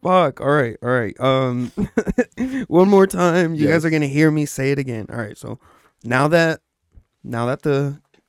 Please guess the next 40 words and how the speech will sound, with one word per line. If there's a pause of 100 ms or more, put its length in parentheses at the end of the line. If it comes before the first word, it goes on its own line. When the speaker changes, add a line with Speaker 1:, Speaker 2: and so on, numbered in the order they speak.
(120)
Speaker 1:
uh, (200)
now
that
it's
actually
on,
Speaker 2:
Rolling.
Speaker 1:
now
that
it's
actually
rolling,
I
don't
know
what
to
choose. (380)
Before
this, (240)
I
gave
you
guys
a
question.
I
didn't
know
it
was
gonna
go
as
far (500)
as
it
was
going,
but